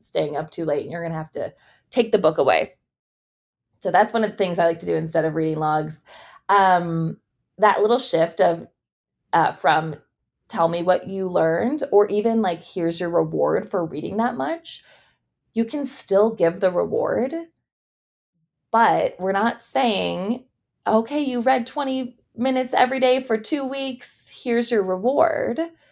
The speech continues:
We're saying, "If we both finish the book that we wanna read, then let's go out for ice cream to talk about it."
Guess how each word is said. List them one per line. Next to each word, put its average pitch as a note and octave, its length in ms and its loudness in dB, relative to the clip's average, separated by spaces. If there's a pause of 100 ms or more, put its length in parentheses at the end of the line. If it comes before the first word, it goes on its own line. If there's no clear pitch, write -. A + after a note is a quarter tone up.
(540)
We're G3+ 140 0
saying, G3 680 0 (320)
"If - 480 -18
we F#3 160 -8
both F3 520 -4 (840)
finish F#3 540 -2 (100)
the F3+ 80 -6
book F3+ 320 2
that - 160 -4
we E3 80 0
wanna D#3 260 -2
read, - 380 -8 (1040)
then F3+ 680 2
let's F#3+ 340 -4
go F3+ 120 -2
out E3 160 2
for F#3 100 0
ice D3+ 180 -2
cream E3 220 -6
to E3 160 -10
talk - 280 -8
about - 260 -10
it." - 220 -10